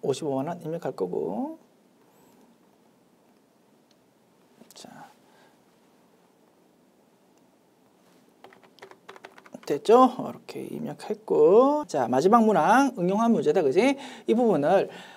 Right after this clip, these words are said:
우리 전산 세무 이 급 과정에서 부가가세 신고서 작성을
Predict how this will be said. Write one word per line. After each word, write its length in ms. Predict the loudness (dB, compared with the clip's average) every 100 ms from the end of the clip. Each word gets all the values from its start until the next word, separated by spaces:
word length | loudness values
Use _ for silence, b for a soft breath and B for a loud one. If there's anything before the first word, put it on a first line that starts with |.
| 0
우리 380 | 6 6 4 -6
전산 540 | 2 2 2 0 0 0
세무 340 | 0 0 0
이 240 | 0 -2
급 300 | 2 2 2 -6 _ _ _ _ _ _ _ _ _
과정에서 920 | -4 -2 0 -4 -6 -6 -4 -2 -4 -10
부가가세 480 | -6 -2 0 0 -2
신고서 420 | -2 -2 -2 -2
작성을 540 | -4 -4 -2 -2 -2